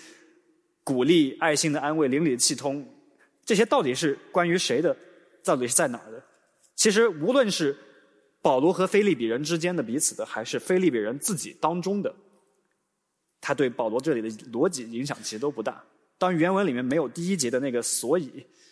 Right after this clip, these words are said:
的，嗯，你们在基督里的那个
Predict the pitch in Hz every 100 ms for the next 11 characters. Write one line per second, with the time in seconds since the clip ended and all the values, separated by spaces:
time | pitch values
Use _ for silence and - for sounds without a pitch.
0 | _ _ - 123 - - _ _ _ _
1 | - 147 151 170 - _ - 123 135 151
2 | 135 160 160 143 117 120 139 123